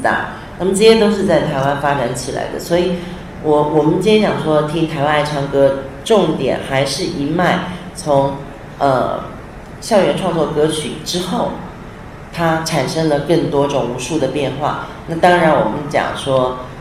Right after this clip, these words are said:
滚石飞碟为什么重要？滚石它是由滚石杂志办了这么多校园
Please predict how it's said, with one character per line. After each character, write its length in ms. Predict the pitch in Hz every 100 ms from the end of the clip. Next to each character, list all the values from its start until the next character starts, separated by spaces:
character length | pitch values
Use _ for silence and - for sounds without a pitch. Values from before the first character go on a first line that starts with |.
| - -
滚 100 | 156
石 200 | 151 160
飞 200 | 170 175
碟 140 | 165 156
为 100 | 170
什 80 |
么 60 | 170 -
重 260 | 147 131 131
要？ 220 | 117 - - - -
滚 160 | 156 156
石 280 | 156 151 156
它 160 | 165 165
是 240 | 165 156 156
由 200 | 135 135
滚 160 | 135 143
石 160 | - -
杂 260 | 151 156
志 280 | - 196 - - - - -
办 240 | 156 127
了 140 | 127 110
这 80 | 147
么 120 | 131
多 160 | 143 139
校 240 | 160 135
园 140 | 123